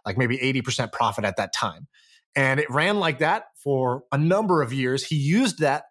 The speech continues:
to self-fund his next startup, a social network called Bebo. And then because he self-funded it with Birthday Alarm, when he sold Bebo for, I think, eight hundred fifty million dollars, the,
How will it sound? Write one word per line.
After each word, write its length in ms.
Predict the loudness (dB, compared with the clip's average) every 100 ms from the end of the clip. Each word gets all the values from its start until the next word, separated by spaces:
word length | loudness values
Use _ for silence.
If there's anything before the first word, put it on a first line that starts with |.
| _ _
to 100 | -4
self-fund 680 | -2 0 0 0 -2 0 0
his 160 | 0 -2
next 260 | -2 -2 -4
startup, 400 | 0 0 0 -6 _ _
a 100 | -6
social 280 | -2 -2 0
network 280 | -2 -2 -2
called 200 | -2 0
Bebo. 320 | 2 2 0 -2 -18 -20 -6 0
And 100 | 2
then 220 | 0 -2 -4
because 420 | -6 -2 0 2
he 80 | 2
self-funded 600 | 0 0 0 2 0 2
it 100 | 0
with 180 | -2 0
Birthday 260 | 0 2
Alarm, 360 | 0 0 -2 -4 -12 _ _
when 140 | 0 2
he 120 | 2
sold 340 | 2 0 0
Bebo 340 | 2 4 2 0
for, 300 | -4 -6 -8 -6
I 60 |
think, 160 | -4 -2
eight 120 | 0 2
hundred 180 | 0
fifty 220 | 0 -4 -2
million 260 | -2 0
dollars, 520 | 0 2 2 0 -4 -12 -20 _ _ _
the, 160 | -2